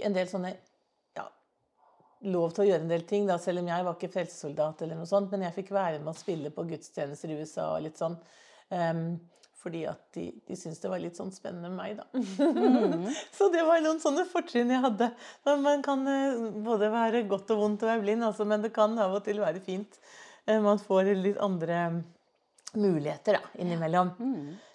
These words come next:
Speaker 1: Så det var et fint år. Da lærte jeg mye og spilte masse og hadde det kjempeflott. Eh, ellers så var jeg mye mobbet på skolen. Eh, det var derfor det var godt å gå sammen med tvillingsøsteren og andre etter hvert. Jeg begynte i, i en annen klasse på en annen skole,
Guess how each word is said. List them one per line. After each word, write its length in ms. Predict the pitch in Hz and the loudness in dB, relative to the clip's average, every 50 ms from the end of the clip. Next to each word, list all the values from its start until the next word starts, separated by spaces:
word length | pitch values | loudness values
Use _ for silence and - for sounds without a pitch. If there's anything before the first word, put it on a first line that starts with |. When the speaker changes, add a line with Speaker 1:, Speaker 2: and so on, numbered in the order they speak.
| _ - | _ -6
Speaker 1:
Så 80 | - 190 | -2 2
det 160 | 175 185 175 | 4 4 6
var 160 | 165 175 190 | 6 4 2
et 80 | 185 - | 2 -2
fint 320 | - - 175 175 170 - | -6 -6 -4 -4 -2 0
år. 240 | 160 147 160 160 - - | 0 0 0 0 -4 -8
Da 160 | - 185 185 175 | -4 -2 0 2
lærte 320 | 175 180 156 - - - | 2 2 0 0 -2 -4
jeg 140 | 156 156 165 | -4 -2 -2
mye 240 | 165 151 143 - 147 | -4 -4 -4 -2 -2
og 80 | 156 170 | -2 -4
spilte 480 | - - - 180 147 - - 165 156 | -4 -4 -4 -4 -4 -4 -6 -4 -4
masse 240 | 165 160 - - - | -4 -4 -4 -4 -4
og 160 | - - 156 | -2 -2 0
hadde 240 | 180 156 143 135 139 | -2 -2 -2 -2 -4
det 100 | 143 143 - | -4 -4 -4
kjempeflott. 840 | - - - 190 160 - - 156 - - - 180 170 - - - - _ - - - _ _ _ | -6 -6 -6 -6 -6 -8 -12 -16 -10 -8 -6 -6 -6 -8 -16 -20 -20 _ -20 -20 -20 _ _ _
Eh, 160 | - 196 180 | -4 -2 0
ellers 240 | 175 170 170 170 214 | 2 2 0 0 0
så 80 | 208 185 | 2 4
var 160 | 165 151 156 | 4 6 6
jeg 80 | 170 190 | 4 2
mye 160 | 185 165 170 | 0 0 0
mobbet 320 | 185 180 165 143 147 151 | 0 -2 -2 -4 -6 -10
på 160 | - 196 185 | -10 -10 -10
skolen. 460 | - - 175 156 147 160 175 196 208 196 214 208 | -8 -6 -6 -6 -4 -4 -4 -4 -4 -6 -6 -8
Eh, 220 | 208 196 190 185 | -6 -4 -4 -4
det 80 | 185 185 | -4 -6
var 80 | 185 175 | -6 -8
derfor 240 | 170 - - 185 | -8 -8 -8 -6
det 80 | 175 185 | -4 -4
var 140 | 185 175 165 | -2 -2 -4
godt 160 | 160 - - | -6 -6 -8
å 60 | 165 165 | -6 -6
gå 80 | 165 160 | -6 -6
sammen 300 | - - 151 147 160 170 | -6 -8 -10 -10 -10 -10
med 100 | - 190 | -8 -8
tvillingsøsteren 720 | 165 156 156 151 - - 151 - - 170 160 160 165 175 | -8 -8 -10 -10 -10 -12 -14 -12 -12 -12 -10 -8 -6 -6
og 220 | 196 - - - 175 | -8 -8 -8 -8 -8
andre 300 | 160 139 143 139 143 - | -6 -6 -8 -8 -8 -10
etter 180 | - 170 180 | -8 -4 -4
hvert. 380 | 185 196 190 - - - - - _ _ _ _ _ _ _ _ _ _ _ _ | -4 -4 -4 -8 -20 -20 -20 -20 _ _ _ _ _ _ _ _ _ _ _ _
Jeg 140 | - 190 180 | -12 -8 -6
begynte 460 | 208 202 175 156 147 - _ - 180 - | -6 -6 -6 -6 -8 -10 _ -4 -4 -2
i, 380 | - 180 175 170 170 170 175 - - 190 185 | -2 -2 -2 -2 -2 -4 -4 -6 -6 -6 -4
i 100 | 180 185 | -4 -4
en 140 | 185 185 180 | -4 -6 -6
annen 160 | 156 160 165 | -8 -8 -8
klasse 380 | - - 175 - - - 165 156 | -8 -10 -10 -10 -10 -8 -8 -8
på 140 | 156 180 170 | -6 -6 -6
en 80 | 170 165 | -6 -6
annen 140 | 156 160 - | -8 -10 -12
skole, 400 | - - 175 156 143 139 147 160 | -12 -10 -8 -6 -6 -4 -6 -6